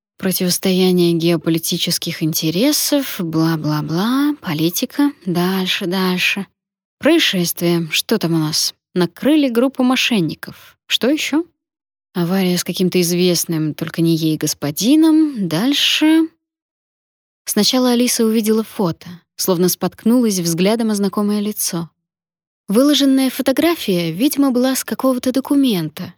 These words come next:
сделанная крупным планом и в хорошем качестве. Сердце заколотилось, в затылке стало холодно, словно его сжало чьей-то ледяной лапой. Она быстро пробежала текст,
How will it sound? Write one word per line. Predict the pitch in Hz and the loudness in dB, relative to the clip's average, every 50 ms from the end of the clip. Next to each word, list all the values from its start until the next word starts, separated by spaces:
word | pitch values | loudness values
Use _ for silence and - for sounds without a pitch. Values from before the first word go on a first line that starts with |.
| _ - | _ -2
сделанная | 180 165 170 175 190 185 180 175 165 165 165 165 165 160 | -2 -2 0 2 2 2 2 2 2 2 2 2 0 -2
крупным | - - 208 180 - 170 160 156 | -2 -2 -4 -2 -2 -2 -2 -2
планом | 151 - 175 190 254 294 302 269 208 | -2 -2 0 2 2 2 2 2 0
и | 175 | -2
в | - | -2
хорошем | - 180 165 214 - - 233 214 | -4 -2 -2 -2 -2 -2 -4 -4
качестве. | - - 151 147 - - 175 - - - - - 175 _ _ _ _ _ _ _ _ _ _ _ _ _ _ _ _ - | -4 -6 -6 -6 -6 -6 -6 -6 -8 -10 -12 -16 -16 _ _ _ _ _ _ _ _ _ _ _ _ _ _ _ _ -6
Сердце | - - - - 220 214 208 - - 196 | -4 -2 -2 0 -2 -2 -2 -4 -4 -2
заколотилось, | 180 185 185 - 202 185 185 180 180 - - - 226 214 185 175 160 - - - - - | -2 -2 -2 0 0 0 0 0 0 -2 -2 -2 -2 -2 -2 -2 -4 -4 -4 -4 -4 -4
в | 180 180 | -4 -2
затылке | 180 180 196 - 240 226 202 - 196 | 0 0 0 2 2 0 0 0 -4
стало | 175 - - 196 190 190 | -4 -2 -2 -2 0 0
холодно, | 185 - - - 247 226 214 190 170 165 156 - 139 - 165 | -2 -2 -2 0 2 2 2 2 0 0 -2 -4 -6 -8 -6
словно | - - 175 165 165 175 | -4 -2 0 0 2 2
его | 175 175 175 180 | 2 2 2 0
сжало | 170 160 156 180 196 214 220 214 202 | 0 0 0 0 0 0 0 -2 -2
чьей-то | - - - 196 196 196 - 196 | -4 -4 -2 -2 -4 -4 -2 -2
ледяной | 185 185 175 185 185 185 185 180 | -2 -2 0 0 0 2 2 2
лапой. | 175 175 170 156 143 - - - - - - - - - _ _ _ _ _ _ _ _ _ _ _ _ _ _ _ _ _ _ _ _ _ - | 2 0 -2 -2 -4 -6 -10 -14 -12 -12 -12 -14 -16 -20 _ _ _ _ _ _ _ _ _ _ _ _ _ _ _ _ _ _ _ _ _ -2
Она | 208 214 220 220 | 0 2 2 2
быстро | 208 233 226 - - 220 202 | 2 0 0 0 0 -2 -2
пробежала | - 208 196 185 196 196 202 196 190 185 | 0 -2 0 0 2 2 2 2 0 0
текст, | 185 - - 262 285 - - - - - - - | -2 -2 -2 -2 -2 -2 -2 -8 -8 -8 -12 -14